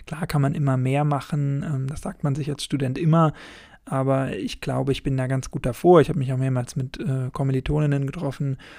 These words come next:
und wir haben da, ähm, über die Inhalte auch gesprochen und da hatte ich immer das Gefühl, das, äh, ist schon ganz gut, aber trotzdem,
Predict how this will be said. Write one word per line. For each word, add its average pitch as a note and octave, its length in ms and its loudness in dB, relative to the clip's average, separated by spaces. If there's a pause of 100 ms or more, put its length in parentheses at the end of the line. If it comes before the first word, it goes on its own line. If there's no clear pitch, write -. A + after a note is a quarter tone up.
(180)
und B2+ 180 -4
wir B2 120 -4
haben C3 160 -2
da, B2+ 380 0
ähm, C#3 280 -2
über C3 200 -2
die D3+ 100 -4
Inhalte D#3 280 4
auch C#3+ 120 -4
gesprochen C#3+ 580 -2
und B2+ 260 -4
da C3 140 -8
hatte C3 120 -8
ich - 100 -10
immer C#3+ 160 2
das C3+ 160 2
Gefühl, C#3+ 400 2
das, - 260 -8
äh, - 80 -8
ist D#3 320 -2
schon C3+ 180 0
ganz C3 280 0
gut, F#3+ 260 2
aber C#3+ 160 -2
trotzdem, C#3+ 480 -4